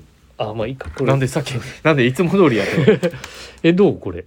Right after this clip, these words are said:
Speaker 2: 兄貴の話。
Speaker 1: あの、パイピングがこう袖周りに入るじゃん。形はスタジャンのね、ああいうボタスタみたいな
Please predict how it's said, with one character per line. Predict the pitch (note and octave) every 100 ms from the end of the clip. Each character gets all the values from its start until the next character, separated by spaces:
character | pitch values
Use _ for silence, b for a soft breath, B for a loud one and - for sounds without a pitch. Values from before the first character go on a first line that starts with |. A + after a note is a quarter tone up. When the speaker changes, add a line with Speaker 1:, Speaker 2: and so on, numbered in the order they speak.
| -
Speaker 2:
兄 | A#2+ C3 G#2+
貴 |
の | G2 G2
話。 | F2+ - F3
Speaker 1:
あ |
の、 | -
パ | F3
イ | G3 F3+
ピ |
ン | F#3+ F#3
グ | F3
が | E3+ D#3
こ | D#3 C#3+
う |
袖 | C#3 C#3
周 | C3+ C3+ A2
り | F2
に | F2
入 | F#2+ F2+
る | F2
じ | F2+
ゃ |
ん。 | F#2 - - E4 B G3 B B B B E4+ -
形 | - G#3 B3 B3
は | A#3+ A#3 G#3
ス | -
タ | G#3+
ジ | G3+
ャ | G3+
ン | G3 G3 _ _ _ _ _ G3+
の | E3+ E3
ね、 | E3 F3 - -
あ | A#2+
あ |
い |
う | G#2+
ボ | A#2
タ | - G#2+
ス | -
タ |
み | G2+ G2+
た |
い |
な | A2